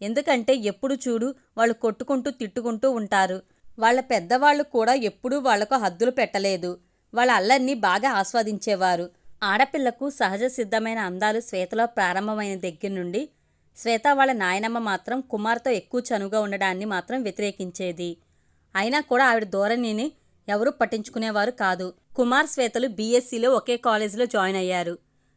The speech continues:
కాలేజీలో కొత్త పరిచయాలు, కొత్త స్నేహాలు ఇద్దరికీ మధ్య కొంత దూరం పెంచాయి. కుమార్ చాలా తేలిగ్గా తీసుకున్నాడు ఈ విషయాన్ని. కానీ శ్వేత మాత్రం తమ మధ్య వచ్చిన ఈ కొద్దిపాటి దూరాన్ని తేలిగ్గా తీసుకోలేకపోయింది. కుమార్ వేరే అమ్మాయిలతో మాట్లాడినా,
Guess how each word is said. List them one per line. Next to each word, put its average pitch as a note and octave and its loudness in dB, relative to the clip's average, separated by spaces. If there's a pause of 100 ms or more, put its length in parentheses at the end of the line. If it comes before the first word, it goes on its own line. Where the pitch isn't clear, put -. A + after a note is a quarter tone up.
(140)
కాలేజీలో C#4 4
కొత్త A#3 -4
పరిచయాలు, G#3 0 (300)
కొత్త A#3+ -2
స్నేహాలు G#3+ 0 (320)
ఇద్దరికీ D4 2
మధ్య A#3+ 2
కొంత A#3 -2
దూరం G#3+ 0
పెంచాయి. F#3+ -2 (300)
కుమార్ B3+ 4
చాలా C4 4
తేలిగ్గా A#3+ 2
తీసుకున్నాడు A3 -2
ఈ A#3 0
విషయాన్ని. F#3 -4 (400)
కానీ A#3+ 4
శ్వేత G#3+ 0
మాత్రం C4+ 2
తమ A#3+ 0
మధ్య G3 2
వచ్చిన A#3+ 0 (340)
ఈ C4 0
కొద్దిపాటి C4 2
దూరాన్ని A3+ 2
తేలిగ్గా A3+ 2
తీసుకోలేకపోయింది. G#3+ -2 (480)
కుమార్ C#4+ 4
వేరే A#3 4
అమ్మాయిలతో A#3 0
మాట్లాడినా, G3+ 0